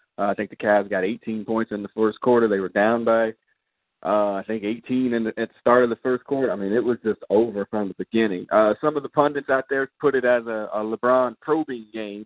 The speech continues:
uh, as he's gone through the Eastern Conference over these years. You know, sometimes these game ones tend to be him laying back, trying to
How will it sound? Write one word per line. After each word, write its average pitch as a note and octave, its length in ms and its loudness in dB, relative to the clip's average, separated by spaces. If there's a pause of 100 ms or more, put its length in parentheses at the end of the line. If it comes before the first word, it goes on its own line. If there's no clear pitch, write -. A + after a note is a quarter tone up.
uh, G#2 340 -4
as G#2+ 200 -6
he's A#2 180 -20
gone A#2+ 260 0
through B2 180 -16
the A#2 80 -6
Eastern A2+ 400 -12
Conference A#2+ 340 -4
over G#2+ 220 -2
these G#2+ 240 -10
years. A#2+ 360 2 (460)
You A2+ 80 -4
know, G#2+ 240 0
sometimes A#2+ 460 2
these A#2 240 -8
game A#2 260 2
ones A#2+ 380 0
tend A#2+ 200 -2
to A2+ 80 -4
be A#2 160 -2
him A#2 300 2
laying A#2 320 4
back, A#2+ 380 2
trying A#2 180 -6
to A2 80 -12